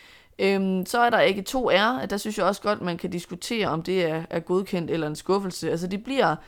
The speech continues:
nummer otte på verdensranglisten, og det er faktisk bedre, end vi havde ventet ud fra deres trup. Vi havde sat dem til at blive nummer elleve. Omvendt, så kan man måske godt sige lidt kritisk, at det,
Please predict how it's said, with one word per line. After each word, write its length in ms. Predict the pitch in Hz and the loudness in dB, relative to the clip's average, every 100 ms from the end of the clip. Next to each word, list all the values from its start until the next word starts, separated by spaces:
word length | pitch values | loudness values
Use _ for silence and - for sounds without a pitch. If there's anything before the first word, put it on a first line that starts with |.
| - - - | -20 -20 -4
nummer 220 | 196 196 - | 2 2 4
otte 440 | 196 226 254 170 - | 6 6 6 2 -2
på 300 | 175 170 170 | 0 0 2
verdensranglisten, 800 | 160 185 202 190 143 156 - 160 | 4 4 2 -4 -4 -6 -8 -8
og 120 | 160 175 | -6 -4
det 80 | |
er 40 | 220 | 2
faktisk 320 | 170 139 - | 2 2 0
bedre, 400 | 185 208 226 165 | 2 4 2 0
end 100 | 156 | -4
vi 80 | 165 | -2
havde 180 | 160 156 | -2 0
ventet 340 | 175 196 160 | 0 0 -2
ud 160 | 170 160 | -2 -2
fra 100 | 160 | -6
deres 400 | 131 156 - - | -6 -8 -10 -12
trup. 360 | - - - | -6 -6 -2
Vi 60 | 170 | -2
havde 120 | 160 | 0
sat 180 | 175 - | 0 -4
dem 80 | 165 | -6
til 100 | 170 | -6
at 40 | |
blive 120 | - | -6
nummer 160 | 151 139 | -8 -6
elleve. 360 | 170 165 185 165 - - - - - | -2 -2 -2 -4 -6 -20 -20 -20 2
Omvendt, 400 | 220 269 220 143 | 4 4 2 0
så 100 | 196 | -4
kan 160 | 190 214 | 0 2
man 120 | 180 | 2
måske 340 | 165 - 247 | -2 -4 -2
godt 220 | 170 165 - | 0 0 0
sige 380 | - 185 202 | -6 -4 -2
lidt 200 | 208 160 | -2 -6
kritisk, 400 | - 233 220 190 | -6 -4 -2 -2
at 160 | 156 180 | -4 -2
det, 160 | 165 | -4